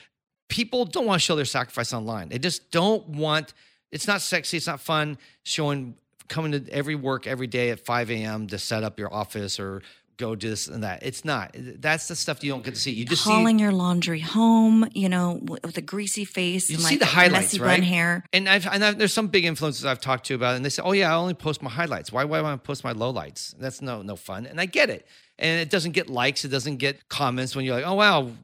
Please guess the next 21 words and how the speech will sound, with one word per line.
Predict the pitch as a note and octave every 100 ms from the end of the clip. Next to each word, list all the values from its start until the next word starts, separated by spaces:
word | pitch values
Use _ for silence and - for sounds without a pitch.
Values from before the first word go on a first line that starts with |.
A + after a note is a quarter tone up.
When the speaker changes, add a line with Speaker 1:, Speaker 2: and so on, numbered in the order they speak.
| -
Speaker 1:
another | - B2+ C#3+ D3
three | C3+ D3+
hours | D3 C#3+ C#3
sleep | - D3+ -
of | C#3
night." | E3 D#3 C3+ _ _ -
Okay, | C#3 B2+ E3+ D3
wow, | C3 D3+ D3
that's | C3+ D3
really | C#3+
exciting. | C3+ D#3 D3+
That's | C3+ C3
not | E3 D3+
really | D3 C3 A#2 A2+ C#3+
interesting | C#3+ C#3+ C3+ B2+ F#2
for | -
most | G#2+ G2+ -
people. | G#2 F2 - - -
But | -
seeing | - G#3 G3+ F#3+
you | F3+ F3 D#3+